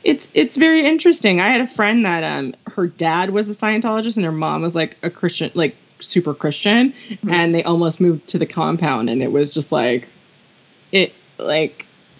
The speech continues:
Speaker 1: yeah. I mean, it, there's not a lot of people, like, it's not a huge religion, but in L A, it's kind of, like, you, you will know somebody that's in
Speaker 2: Yeah.
Speaker 1: Scientology.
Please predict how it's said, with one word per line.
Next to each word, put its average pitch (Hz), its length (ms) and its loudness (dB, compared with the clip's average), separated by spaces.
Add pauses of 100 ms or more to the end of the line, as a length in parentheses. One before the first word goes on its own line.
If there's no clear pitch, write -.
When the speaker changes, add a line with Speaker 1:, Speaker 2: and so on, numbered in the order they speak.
(140)
Speaker 1:
yeah. 156 400 0 (260)
I 180 160 0
mean, 165 440 -2 (400)
it, 202 340 2 (560)
there's 240 240 4
not 247 180 2
a 254 60 0
lot 180 260 0
of 196 140 -6
people, 170 560 -4
like, 202 220 0
it's 202 160 0
not 214 160 2
a - 20 2
huge 196 400 0
religion, 175 400 0
but 170 140 -2
in 165 240 -2
L 175 240 0
A, 170 140 2
it's 143 160 -10
kind 156 360 -6
of, - 140 -8
like, 139 240 -6
you, 165 200 -4 (240)
you 170 800 2
will 175 300 4
know 151 220 -4
somebody 110 360 -6
that's - 220 -10
in - 100 -2
Speaker 2:
Yeah. 135 400 -2
Speaker 1:
Scientology. - 300 -16